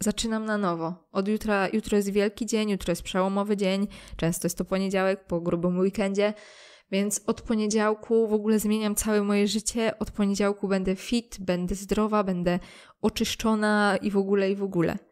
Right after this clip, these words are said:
No i właśnie przychodzi taki poniedziałek i postanawiasz, że dobra, skoro wczoraj zjadłam siedem, osiem tysięcy kalorii,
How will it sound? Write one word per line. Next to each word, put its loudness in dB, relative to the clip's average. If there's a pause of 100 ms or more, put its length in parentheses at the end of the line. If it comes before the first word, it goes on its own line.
(540)
No 2
i 2
właśnie -2
przychodzi -2
taki -2
poniedziałek 0
i 0
postanawiasz, 0
że 0 (220)
dobra, -2 (140)
skoro -2
wczoraj 0
zjadłam -2
siedem, -2
osiem -2
tysięcy 0
kalorii, 0